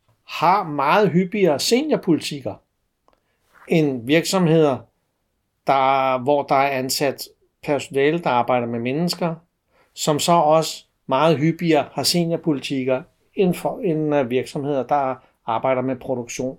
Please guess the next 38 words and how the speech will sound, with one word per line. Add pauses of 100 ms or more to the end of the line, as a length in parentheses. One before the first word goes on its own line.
(120)
og
at
flytte
ting. (640)
Så
altså, (560)
der
hvor (880)
arbejdsforholdene
er
værst,
og
hvor
folk,
de (220)
trækker
sig
tidligst, (140)
der
har
man
ikke
seniorpolitik. (440)
Hvorimod
der,
hvor
arbejdsforholdene
sådan
set
er
relativt
gunstige,
og
folk,
de
trækker
sig
sent,